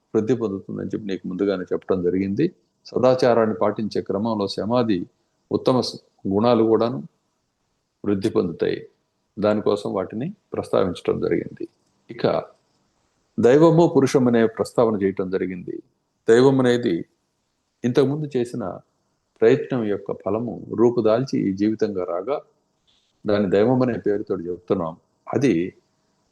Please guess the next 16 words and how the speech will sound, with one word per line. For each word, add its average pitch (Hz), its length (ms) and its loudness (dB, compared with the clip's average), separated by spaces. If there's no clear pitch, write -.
పూర్వం 139 500 4
ఆ 110 60 4
కర్మ 120 300 0
పూర్ణం 123 400 0
అవటంతోటే 104 800 -4
ఎంతవరకు 143 520 2
ఆ 127 60 4
పని 117 240 0
చేయడం 110 260 -2
జరిగిందో 110 540 -10
అంతవరకు 156 440 4
మాత్రమే 147 520 2
అది 113 140 0
బలాన్ని 104 380 -2
పొంది 101 260 -8
వచ్చింది. 82 560 -8